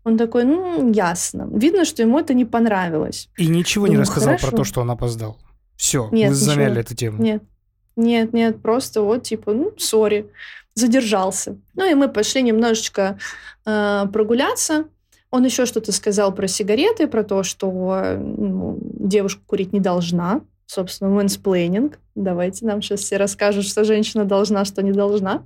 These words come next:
Speaker 1: И по мере того, как мы гуляем,
Speaker 2: Уже кринж.
Speaker 1: э, мы рассказываем какие-то факты о себе, и он, не помню почему, начал рассказывать историю, хотя вроде бы о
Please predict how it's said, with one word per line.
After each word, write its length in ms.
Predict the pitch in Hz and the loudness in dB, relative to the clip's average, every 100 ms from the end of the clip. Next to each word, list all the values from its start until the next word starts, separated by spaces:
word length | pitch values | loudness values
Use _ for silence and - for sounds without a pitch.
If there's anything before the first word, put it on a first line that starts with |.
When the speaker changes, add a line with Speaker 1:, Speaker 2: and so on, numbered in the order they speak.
| - | 2
Speaker 1:
И 160 | 359 | 2
по 100 | 440 | 4
мере 260 | 269 302 277 | 2 2 2
того, 200 | 262 254 | 2 0
как 160 | 240 226 | 0 2
мы 120 | 233 | 2
гуляем, 480 | 226 262 381 480 381 | 2 2 4 4 4
Speaker 2:
Уже 20 | 294 | 4
кринж. 40 | 247 | 2
Speaker 1:
э, 260 | 247 240 | 2 2
мы 300 | 247 277 269 | 2 2 2
рассказываем 560 | 233 233 262 240 233 220 | 0 -2 -2 2 2 2
какие-то 800 | 220 220 240 226 220 208 202 196 | -2 -2 -2 -2 0 0 2 0
факты 340 | 277 247 - | -2 -2 -2
о 80 | 208 | -2
себе, 320 | - 269 269 508 453 | -2 -2 2 4 4
и 180 | 294 349 | 4 4
он, 360 | 254 294 320 320 _ _ | 2 2 0 -4 _ _
не 140 | 233 262 | 0 2
помню 400 | 302 269 214 180 | 4 4 2 0
почему, 520 | 196 - 214 294 415 | -4 -2 2 4 4
начал 420 | 254 254 214 226 | 4 2 0 0
рассказывать 760 | 202 202 - 233 285 254 196 190 | 0 -2 -2 0 2 2 0 -2
историю, 480 | 190 - 302 359 240 | -4 -2 0 0 -2
хотя 460 | 190 - 214 208 208 | -4 -4 -2 -2 -2
вроде 360 | 202 240 220 | 0 2 2
бы 380 | 196 208 190 - _ | 2 2 0 -4 _
о 580 | 220 226 214 202 190 | 2 4 4 4 2